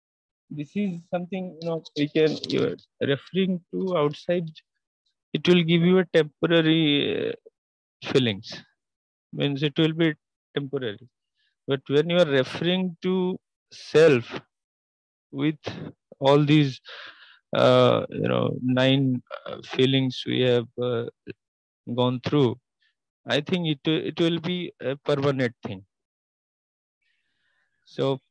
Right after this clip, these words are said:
uh, that's what, uh, sir, I want to give my reflection. And just to another thing, sir, out of, you know, this social justice we were discussing,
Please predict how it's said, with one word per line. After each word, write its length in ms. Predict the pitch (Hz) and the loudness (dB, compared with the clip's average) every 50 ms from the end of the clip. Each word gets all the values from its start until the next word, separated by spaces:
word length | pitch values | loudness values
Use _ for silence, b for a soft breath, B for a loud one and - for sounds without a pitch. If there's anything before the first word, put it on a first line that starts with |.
| _ _ _ _ - 143 | _ _ _ _ -14 -10
uh, 180 | 135 127 127 131 | -8 -6 -6 -4
that's 280 | 139 147 147 143 - - | -4 -4 -4 -4 -4 -4
what, 200 | 147 151 151 - _ - - 135 | -4 -2 -2 -4 _ -14 -8 -6
uh, 200 | 120 123 123 127 | -4 -2 -2 -4
sir, 420 | - - 135 131 131 127 127 131 | -4 -4 -4 -2 -2 -2 -2 -2
I 20 | 127 | -2
want 280 | 127 131 127 127 127 - - | -2 -2 -4 -4 -8 -12 -10
to 180 | 131 123 123 120 | -8 -8 -8 -6
give 220 | 120 123 120 120 | -6 -6 -6 -6
my 340 | 123 120 120 120 117 113 110 113 | -8 -10 -10 -10 -10 -10 -10 -8
reflection. 640 | 117 110 - - 113 113 117 - - - 123 - - _ _ _ _ b b b b b b b | -8 -8 -4 -2 -2 -2 -2 -2 -4 -6 -6 -6 -8 _ _ _ _ b b b b b b b
And 160 | - 147 156 156 | -2 0 2 2
just 220 | 175 185 - - _ - | 2 2 2 -2 _ -6
to 140 | 190 196 | -4 0
another 460 | 190 147 135 143 147 151 165 170 170 165 - | 0 0 2 2 0 0 0 0 0 -2 -2
thing, 200 | - 160 151 147 | -6 -6 -6 -6
sir, 180 | 135 170 190 214 - _ _ - | -6 -8 -8 -8 -10 _ _ -4
out 180 | 139 127 131 131 - | -2 -2 -2 -2 -2
of, 240 | 139 135 135 131 - - - - - - - | -2 -2 -2 -4 -6 -12 -12 -12 -12 -12 -10
you 80 | 143 143 | -6 -2
know, 120 | 139 139 | -2 -2
this 360 | 131 131 131 135 131 123 - | -2 -2 -4 -4 -4 -6 -8
social 600 | - - - - - 135 123 - - 147 143 139 | -14 -16 -14 -8 -4 -4 -4 -2 2 2 2 2
justice 460 | 127 127 127 120 - - 131 131 - - | 2 0 -2 -2 -4 -8 -8 -8 -6 -4
we 140 | 131 127 120 | -4 -2 -2
were 120 | 127 127 | -2 -2
discussing, 680 | 117 107 107 - - _ 131 123 - - 113 110 127 | -2 -4 -8 -8 -6 _ -6 -6 -6 -6 -10 -10 -10